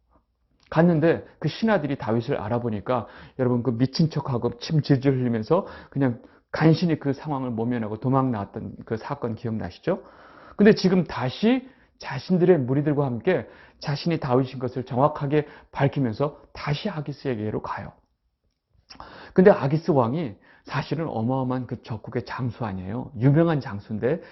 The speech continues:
다윗을 보자마자 너무너무 반겨요. 그리고 이 여러 가지 정세를 볼 때 "저 다윗을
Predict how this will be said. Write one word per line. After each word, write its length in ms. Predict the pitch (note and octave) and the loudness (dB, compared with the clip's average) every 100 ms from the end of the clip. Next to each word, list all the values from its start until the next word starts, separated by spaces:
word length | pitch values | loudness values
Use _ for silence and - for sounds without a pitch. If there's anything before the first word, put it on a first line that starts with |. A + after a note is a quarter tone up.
| - - | -20 -16
다윗을 400 | - A2+ A#2 - | -4 0 0 -2
보자마자 500 | - A2 A2+ G2 - | -4 -6 -6 -8 -6
너무너무 420 | G#2+ B2 D3 D3+ | -2 0 0 -2
반겨요. 540 | D3+ - G2 F#2+ - - _ _ _ - - - | -4 -8 -8 -10 -14 -20 _ _ _ -20 -20 0
그리고 200 | E3 E3+ | 6 6
이 140 | E3 | 8
여러 200 | C#3+ C3+ | 6 6
가지 200 | C#3+ C#3+ | 4 0
정세를 420 | - A2+ A2 C3+ | -4 -6 -4 -4
볼 140 | C3 A2 | -2 -2
때 280 | F3 E3 G#2+ - - - | 0 0 0 -14 -16 0
"저 220 | G3 G3 | 0 0
다윗을 880 | - C3+ F3+ G#3 F#3+ G3+ G3 B2 | -6 2 4 6 4 6 4 4